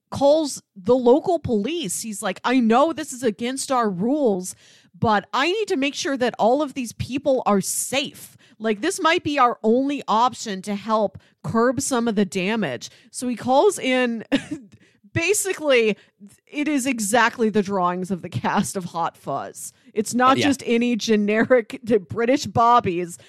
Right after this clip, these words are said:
Speaker 1: That's Simon Pegg and Nick Frost,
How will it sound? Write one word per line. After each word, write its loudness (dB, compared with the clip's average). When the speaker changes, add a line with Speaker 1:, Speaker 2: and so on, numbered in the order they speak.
Speaker 1:
That's 0
Simon 0
Pegg 2
and -2
Nick -4
Frost, -2